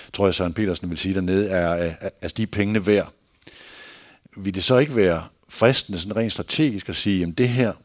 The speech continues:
her kigger vi ind i et forløb, som vi sådan nogenlunde sindsro kan sige, det her kan godt blive holdbart?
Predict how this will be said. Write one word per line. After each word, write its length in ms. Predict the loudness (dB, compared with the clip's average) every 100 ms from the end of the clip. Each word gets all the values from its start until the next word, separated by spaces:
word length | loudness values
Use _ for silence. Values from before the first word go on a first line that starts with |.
| _
her 180 | -2 -2
kigger 320 | 0 -2 -2
vi 100 | 0
ind 120 | 0
i 40 |
et 80 | 0
forløb, 420 | 0 0 2 2
som 220 | -2 -6 -4
vi 80 |
sådan 160 | -4 -4
nogenlunde 640 | -4 -4 0 0 2 2
sindsro 400 | 0 -2 -4 -6
kan 160 | -6 -6
sige, 220 | -4 -4
det 140 | 0 0
her 80 |
kan 120 | 0 -2
godt 200 | -4 -2
blive 240 | -2 -2 -4 _
holdbart? 480 | -2 0 -2 -4 -12